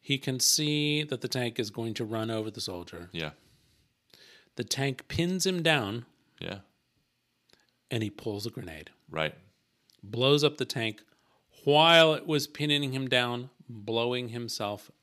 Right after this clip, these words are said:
Speaker 1: up
Speaker 2: Up with the tank.
Speaker 1: too.
Speaker 2: Yeah. Yeah. So the next day,
Speaker 1: The
Speaker 2: after
Speaker 1: next
Speaker 2: a couple of
Speaker 1: day
Speaker 2: outfits have leapfrogged over,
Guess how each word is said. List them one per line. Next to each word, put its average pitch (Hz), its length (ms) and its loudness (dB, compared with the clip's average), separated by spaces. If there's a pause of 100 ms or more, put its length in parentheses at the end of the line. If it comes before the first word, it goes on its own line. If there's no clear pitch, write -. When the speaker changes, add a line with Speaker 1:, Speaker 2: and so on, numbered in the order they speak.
Speaker 1:
up 104 340 -8
Speaker 2:
Up 90 240 -8
with 90 220 -4
the - 60 -16
tank. - 260 -4
Speaker 1:
too. 82 80 -18 (300)
Speaker 2:
Yeah. 80 160 -16 (460)
Yeah. 104 100 -20 (1200)
So - 140 -10
the 92 100 -4
next 104 260 -2
day, 95 240 2
Speaker 1:
The 92 80 4
Speaker 2:
after 117 80 0
Speaker 1:
next 160 220 0
Speaker 2:
a 107 40 0
couple 123 160 0
of 139 60 0
Speaker 1:
day 87 220 0
Speaker 2:
outfits 85 320 -8
have 73 100 -14
leapfrogged 87 560 -4
over, 80 480 -6